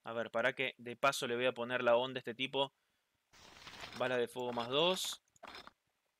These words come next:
Tenés que entrar en la torre de hielo, pero no puedo, no hay entrada. Bala de fuego más dos. Nada más, dos balas de fuego más dos le compré, ¿en serio?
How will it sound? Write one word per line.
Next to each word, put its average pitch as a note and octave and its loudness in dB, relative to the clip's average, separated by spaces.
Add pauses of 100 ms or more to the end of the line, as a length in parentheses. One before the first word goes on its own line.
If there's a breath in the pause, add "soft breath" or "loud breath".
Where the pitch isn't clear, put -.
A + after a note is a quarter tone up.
(840)
Tenés C3+ -6
que D3 0
entrar D3 2
en D3 4
la C#3 6
torre D3 4
de D3 8
hielo, C#3 8
pero C#3+ 6
no F3 4
puedo, A#3+ 8
no F3+ 8
hay F3 10
entrada. E3+ 6 (1400)
Bala B2+ 4
de A2+ 6
fuego B2 -6
más A#2 -6
dos. E3+ -2 (2500)
Nada C#3+ -2
más, C3+ -6
dos C#3 0
balas C#3+ 6
de - -2
fuego C3+ -2
más A2+ -4
dos C3+ 0
le C3+ -2
compré, A2+ -8
¿en B2+ -10
serio? B2 -10